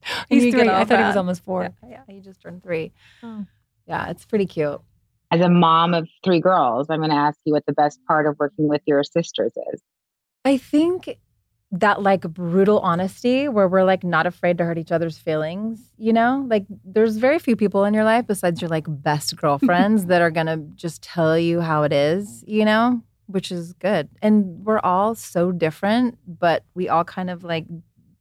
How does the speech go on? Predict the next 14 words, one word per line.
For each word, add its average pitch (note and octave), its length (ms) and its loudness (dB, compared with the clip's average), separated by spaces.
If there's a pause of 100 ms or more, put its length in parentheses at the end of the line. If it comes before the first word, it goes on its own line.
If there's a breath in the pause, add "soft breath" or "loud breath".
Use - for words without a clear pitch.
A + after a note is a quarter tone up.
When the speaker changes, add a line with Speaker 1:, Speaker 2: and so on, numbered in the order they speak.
Speaker 2:
dynamically E3 680 -4
work D3+ 460 -6
off E3 220 -2
of G3 100 -10
each G3+ 220 -8
other G#3+ 320 0
Speaker 1:
Have G3+ 100 -6
Speaker 2:
really G#3+ 180 2
Speaker 1:
you B3 60 2
guys A#3 160 2
Speaker 2:
great. F#3+ 240 2
Speaker 1:
always A#3 380 0
gotten B3 220 -4
along? A#3+ 420 -6